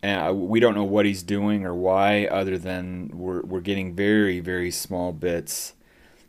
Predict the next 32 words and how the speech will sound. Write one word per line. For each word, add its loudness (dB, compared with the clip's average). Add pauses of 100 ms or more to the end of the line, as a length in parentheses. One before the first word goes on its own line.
(320)
At -2
the -4
end -4
of -10
chapter -2
five, 0
it's, -8
we, -8 (120)
we -10
o-, -12
only 2
then -4
discover -4 (1120)
two 0
years 2
later -4 (200)
that 2
he, -4
his, -4
the -6
shuttle 4
that 0
he -6
was -4
being -6
transported -6
on -6 (380)
to -2
a 0
New -4
Republic -4
prison -2